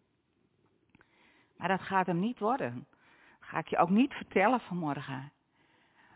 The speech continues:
Maar wij hebben wel een weg om om te gaan met die onzekerheid. Ik vond het heel mooi wat Katrines net zei.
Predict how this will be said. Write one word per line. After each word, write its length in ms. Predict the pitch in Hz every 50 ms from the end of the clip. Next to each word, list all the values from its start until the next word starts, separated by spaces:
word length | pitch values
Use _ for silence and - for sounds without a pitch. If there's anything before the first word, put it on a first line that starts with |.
| - _ -
Maar 140 | - 165 170
wij 160 | 175 175 180
hebben 460 | 175 175 165 165 151 143 139 139 151
wel 460 | 190 233 269 277 254 233 262 302 302 _ _ _ _ _ _ _ _ _ _ _ _ _ _ _ _ _ _ _ _ _ _ _ _ _ _ -
een 280 | 147 143 135 131 135 139
weg 380 | 165 - - 294 - - - -
om 200 | - 151 151 151 - _
om 260 | - 214 247 262 254
te 120 | - - 196
gaan 540 | 180 - - 185 185 185 180 180 175 - -
met 180 | - 175 185
die 140 | - 175 -
onzekerheid. 960 | - 165 165 151 - 185 180 202 202 - - 135 127 123 113 95 - - -
Ik 80 | - -
vond 180 | - 170 165
het 100 | - 208
heel 80 | 220 214
mooi 180 | 208 202 196
wat 120 | 185 185 -
Katrines 520 | - 196 185 - 214 247 269 262 233 180
net 240 | 165 160 147 147 -
zei. 420 | - - 131 131 131 123 120 120